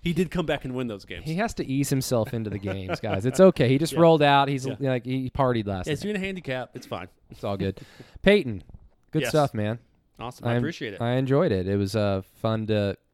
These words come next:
Speaker 2: get to hang out with you. It was fun to get you on the podcast. Always fun to talk to fellow O U fans and, uh, uh, especially fellow Senate members. So it was a lot of fun.
Speaker 1: Oh, man. Come on now.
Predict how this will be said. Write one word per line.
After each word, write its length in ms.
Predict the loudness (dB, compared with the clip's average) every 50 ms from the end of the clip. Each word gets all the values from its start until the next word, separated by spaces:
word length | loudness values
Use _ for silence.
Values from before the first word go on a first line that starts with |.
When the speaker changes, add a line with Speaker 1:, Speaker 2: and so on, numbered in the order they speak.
| _ _ _ _
Speaker 2:
get 200 | -6 -6 -6 -6
to 340 | -4 -4 -2 -2 -2 -2 -4 _ _ -20 _ _ _ _ _ _
hang 200 | -4 -4 -2 0
out 180 | 0 0 0 0
with 140 | -2 0
you. 160 | 2 4 6 6
It 40 | 6
was 100 | 4 2
fun 220 | 2 0 0 0
to 60 | 0
get 200 | 0 -2 -2 -2
you 100 | 0 0
on 100 | 0 0
the 60 | -2 -2
podcast. 680 | -2 0 0 0 -2 -2 -2 -2 0 0 0 0 0
Always 260 | 2 4 4 2 2
fun 300 | 0 0 -2 0 -2 -4
to 100 | -6 -8
talk 300 | -6 -4 -2 -2 -2 -4
to 260 | -8 -8 -8 -6 -6 -4
fellow 400 | -4 -4 -4 -2 -2 -2 -2 -2
O 20 | -2
U 120 | -2 -4
fans 540 | -6 -6 -6 -6 -6 -6 -8 -8 -8 -8 -8
and, 260 | -6 -6 -6 -6 -6
uh, 220 | -8 -8 -8 -10 -12 _ _ _ _ _ _ _ _ _ _ _ _ -16 -12
uh, 240 | -10 -10 -10 -10 -12 -10
especially 360 | -4 -4 -4 -4 -4 -6 -6
fellow 260 | -4 -2 -2 -2 -2
Senate 280 | -4 -6 -8 -8 -8 -8
members. 340 | -8 -10 -8 -10 -12 -10
So 120 | -10 -10 -10
it 60 | -10 -12 _
was 140 | -16 -14 -12
a 20 | -10
lot 100 | -10 -10
of 60 | -10
fun. 140 | -10 -10 -10
Speaker 1:
Oh, 300 | -12 -14 -14 -14 -16 -16
man. 320 | -16 -18 -18 -18 -18 -18 -20 _ _ _
Come 180 | -20 -20 -18
on 140 | -18 -18 -20
now. 160 | -20 -20 -20